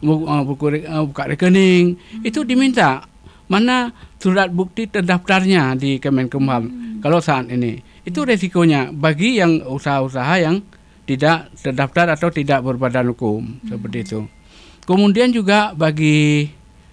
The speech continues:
Speaker 1: lembaga seperti yayasan, disebutkan oleh Ampun tadi,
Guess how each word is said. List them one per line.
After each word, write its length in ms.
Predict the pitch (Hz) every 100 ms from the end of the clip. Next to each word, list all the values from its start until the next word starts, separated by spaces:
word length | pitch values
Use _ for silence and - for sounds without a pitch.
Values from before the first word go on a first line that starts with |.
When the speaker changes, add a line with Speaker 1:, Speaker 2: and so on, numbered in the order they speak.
| -
Speaker 1:
lembaga 720 | 151 165 190 208 196 185 185 180
seperti 400 | 165 151 147 131
yayasan, 520 | 131 139 160 151 156 - - -
disebutkan 680 | - 127 139 131 147 143 135
oleh 200 | 131 135
Ampun 320 | 135 127 135
tadi, 400 | 123 117 170 208